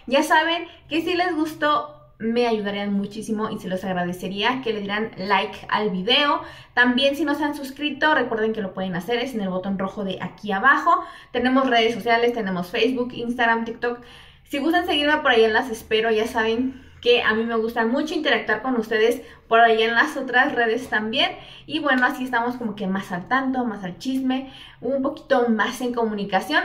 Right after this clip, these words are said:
Y si no, aquí abajo ya saben que yo siempre leo todos sus comentarios. La mayoría de veces también los contesto.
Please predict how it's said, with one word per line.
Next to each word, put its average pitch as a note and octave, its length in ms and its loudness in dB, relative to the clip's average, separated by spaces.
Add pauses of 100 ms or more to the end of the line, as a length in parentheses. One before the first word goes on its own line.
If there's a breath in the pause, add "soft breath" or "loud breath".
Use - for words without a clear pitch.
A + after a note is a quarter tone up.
Y C4 100 -4
si C4+ 120 -2
no, D4 180 2
aquí E4+ 240 0
abajo C#4+ 460 4
ya A3+ 120 2
saben A#3 260 0
que A3 120 -4
yo G#3+ 120 -4
siempre A3+ 320 -4
leo G3+ 240 -4
todos G#3 260 -4
sus - 140 -14
comentarios. C4 560 -2 (360 loud breath)
La A#3+ 160 2
mayoría C4 340 4
de C#4 120 2
veces C4+ 260 0
también G#3+ 320 -2
los A#3 140 -4
contesto. C4+ 520 0